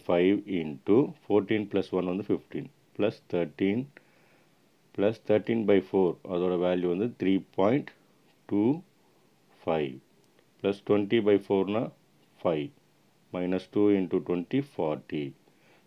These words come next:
So, ஃபைவ் டேபிளில் கேன்சல் பண்ணலாம். So, இங்கே டென் plus thirteen into three, thirty-nine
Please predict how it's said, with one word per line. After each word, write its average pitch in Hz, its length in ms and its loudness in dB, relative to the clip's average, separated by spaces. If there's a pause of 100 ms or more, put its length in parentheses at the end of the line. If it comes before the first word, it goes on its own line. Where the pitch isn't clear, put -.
(120)
So, 98 200 -2
ஃபைவ் 98 280 4
டேபிளில் 90 320 0
கேன்சல் 87 400 -4
பண்ணலாம். 85 380 -4 (500)
So, 90 180 -2
இங்கே 80 140 -4 (140)
டென் 92 200 2 (200)
plus 107 240 4 (180)
thirteen 92 380 -2
into 90 180 -2 (100)
three, 107 140 0 (160)
thirty-nine 87 720 -2